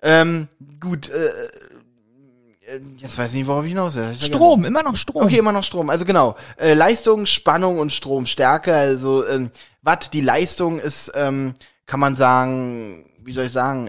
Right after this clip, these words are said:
Speaker 1: ähm, die Menge, die an Wasser fließt. Spannung ist der Druck, mit dem das Wasser durch den Schlauch fließt.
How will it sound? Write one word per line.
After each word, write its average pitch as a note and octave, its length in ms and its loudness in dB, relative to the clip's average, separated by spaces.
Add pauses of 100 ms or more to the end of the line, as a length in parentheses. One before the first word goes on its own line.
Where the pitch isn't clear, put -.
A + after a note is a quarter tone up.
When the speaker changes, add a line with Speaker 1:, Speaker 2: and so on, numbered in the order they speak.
Speaker 1:
ähm, A#2+ 360 -6 (320)
die C#3+ 80 -2
Menge, F3 500 2 (160)
die F#3+ 160 -2
an F#3 160 -4
Wasser G3 260 -2
fließt. G#3+ 580 -8 (360)
Spannung D#3 480 0
ist D3+ 160 -4
der A#2+ 120 0
Druck, C3 340 -2
mit A#3 140 -6
dem A3+ 160 -4
das G#3 300 -6
Wasser G#3 260 -2
durch G3+ 180 -4
den G3+ 140 -6
Schlauch F3 360 -2
fließt. A3+ 480 -8